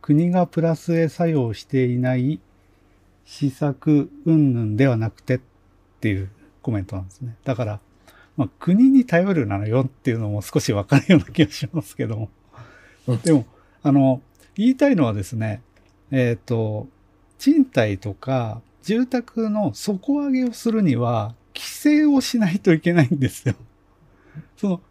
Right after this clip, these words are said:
Speaker 1: 規制って、そもそも国が規制するのって、できるだけない方がいい、いいには当たり前のことですよね。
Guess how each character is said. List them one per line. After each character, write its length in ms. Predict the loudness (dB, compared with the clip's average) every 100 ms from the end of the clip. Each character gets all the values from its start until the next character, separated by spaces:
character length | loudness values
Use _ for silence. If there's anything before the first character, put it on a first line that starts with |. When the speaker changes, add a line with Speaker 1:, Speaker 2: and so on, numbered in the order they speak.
| _
Speaker 1:
規 120 | -18 -2
制 220 | 0 0
っ 20 |
て、 420 | -2 0 0 0
そ 160 | 0 2
も 80 | 2
そ 100 | 2
も 80 |
国 260 | 0 0 2
が 80 | 0
規 120 | -2
制 160 | -4 -4
す 140 | 0
る 100 | 0
の 120 | 0
っ 20 |
て、 260 | -2 -2 -2
で 140 | 0
き 60 | -2
る 80 | -2
だ 100 | 0
け 80 | 2
な 180 | 4
い 60 | 4
方 240 | 4 0
が 100 | 0
い 60 | -2
い、 320 | -2 -2 -4 -2
い 160 | 2 2
い 20 |
に 120 | 0
は 160 | -4 -8 _ _ _
当 80 | -6
た 120 | 0
り 100 | 2
前 180 | 4 4
の 100 | 2
こ 100 | 0
と 140 | -2
で 60 | -4
す 140 | -4
よ 80 | -6
ね。 160 | -6